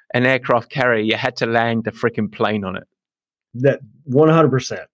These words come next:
Speaker 2: Yeah, I'd never seen one before. We're flying out there, big blue ocean, horizon to horizon. Out in the distance, there's this thing that looks like a little postage stamp down there. And then we went down and tried to land on it.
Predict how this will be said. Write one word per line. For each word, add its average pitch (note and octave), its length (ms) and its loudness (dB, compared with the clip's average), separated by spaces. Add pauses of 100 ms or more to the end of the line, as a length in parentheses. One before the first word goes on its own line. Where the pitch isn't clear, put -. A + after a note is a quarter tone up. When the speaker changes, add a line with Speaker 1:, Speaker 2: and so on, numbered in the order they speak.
(160)
Speaker 2:
Yeah, A2+ 200 -4
I'd G#2+ 120 -8
never D#3 280 4
seen D3 280 2
one C3+ 160 2
before. B2+ 680 0 (140)
We're A2+ 180 -6
flying C3+ 340 -2
out A#2 220 -8
there, A#2 400 -4 (540)
big A#3 260 -2
blue D3 300 4
ocean, C#3 320 4
horizon B2 480 -4
to A#2 60 -6
horizon. A2 600 -6 (800)
Out A3 240 6
in D#3 100 4
the C3+ 80 4
distance, C3 840 -2 (280)
there's B2 240 -2
this B2 220 -6
thing D#3 300 2
that B2 140 -2
looks B2 240 -6
like B2+ 140 -6
a A2+ 60 -6
little A2+ 420 -6
postage C#3 540 -8
stamp E2+ 460 -12 (960)
down F2+ 300 -6
there. F#2 420 -8 (720)
And F#2+ 200 -8 (880)
then A2+ 160 2
we A#2+ 120 4
went A2 220 4
down G#2+ 220 -2
and F2+ 100 -6
tried F#2 220 -8
to E2 60 -10
land E2 320 -8
on E2+ 200 -10
it. - 20 0